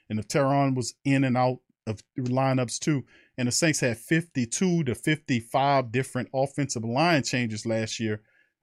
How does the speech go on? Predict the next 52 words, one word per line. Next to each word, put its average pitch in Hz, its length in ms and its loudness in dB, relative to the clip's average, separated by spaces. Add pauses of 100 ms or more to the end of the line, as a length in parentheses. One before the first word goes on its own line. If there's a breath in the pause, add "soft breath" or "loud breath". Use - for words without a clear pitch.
(140)
due 131 180 -2
to 120 80 -4
C 170 200 -2
nineteen 139 540 0
and 113 100 0
injuries, 123 400 0
which 135 220 -8
was 131 140 -4
the 123 80 -6
most 127 300 -2
in 117 100 0
the 110 100 0
N 107 100 -2
F - 160 -8
L. 110 160 -2
It 104 40 -6
was 101 120 -10
totally 104 280 -6
ridiculous, 90 640 -10
you 87 80 -10
know. 82 140 -12 (380)
But 151 120 0
anyway, 131 380 0 (880)
that's - 200 0
what 131 100 0
we're 123 100 2
looking 123 300 -2
at, 101 240 -4
the 113 80 -2
li-, 123 240 -2
the 123 140 -2
mindset. 139 460 0 (240 soft breath)
So 151 200 0
it's 135 160 0
more 185 460 6
offensive. 151 640 4
This 208 200 6
draft, 151 380 6
you 175 100 0
should 151 180 -2
see 139 120 2
more 143 320 2
offensive 135 580 0
players 135 400 0
taken 170 380 0 (240 soft breath)
because 151 280 2
the 131 60 -2
Saints 190 360 2
hadn't 143 240 0
really 139 200 0
done 135 280 0
anything 127 520 -2